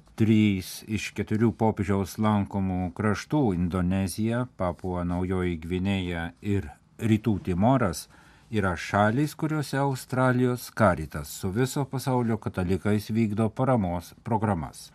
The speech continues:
Karito žmonės labai džiaugiasi galėdami patirti nepaprastą šių šalių gyventojų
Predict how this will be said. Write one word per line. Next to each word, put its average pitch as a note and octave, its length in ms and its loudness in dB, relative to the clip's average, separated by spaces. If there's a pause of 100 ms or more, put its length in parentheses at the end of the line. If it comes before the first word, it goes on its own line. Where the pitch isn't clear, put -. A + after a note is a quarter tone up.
(140)
Karito F#2+ 520 2
žmonės A2 480 2
labai F#2+ 300 -2
džiaugiasi A2+ 680 0
galėdami A2+ 480 2
patirti A2 640 2 (320)
nepaprastą F#2+ 840 0
šių A#2+ 300 2 (340)
šalių F#2+ 480 0
gyventojų A2 720 4